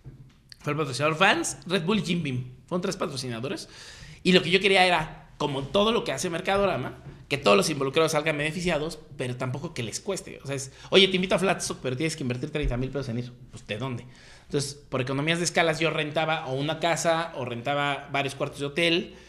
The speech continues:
y luego le avisaba a todos y decía, "Voy a rentar una camioneta y vamos a ir", no sé qué. Y ese año, que es dos mil doce, o sea, el dos mil once conocimos y el dos mil doce fuimos, también teníamos un showcase con Caradura. Nos invitaron a hacer un showcase con Caradura.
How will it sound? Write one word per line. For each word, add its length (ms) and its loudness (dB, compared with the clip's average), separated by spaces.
y 80 -4
luego 160 8
le 60 6
avisaba 260 4
a 60 -2
todos 200 4
y 40 -2
decía, 180 2
"Voy 100 4
a 40 2
rentar 180 -2
una 120 -2
camioneta 720 0
y 120 -6
vamos 260 2
a 80 2
ir", 180 8
no 80 -4
sé 80 -6
qué. 320 0
Y 200 0
ese 300 4
año, 180 0
que 80 -8
es 60 -8
dos 160 -2
mil 120 -2
doce, 220 0
o 40 -8
sea, 100 -6
el 80 -8
dos 120 -10
mil 140 -2
once 160 0
conocimos 420 -6
y 40 -6
el 80 -6
dos 100 -8
mil 100 -4
doce 200 0
fuimos, 340 0
también 260 4
teníamos 340 2
un 80 4
showcase 440 2
con 140 -10
Caradura. 440 -2
Nos 160 -8
invitaron 260 -4
a 0 -
hacer 120 -4
un 60 -4
showcase 420 -2
con 120 -8
Caradura. 380 -4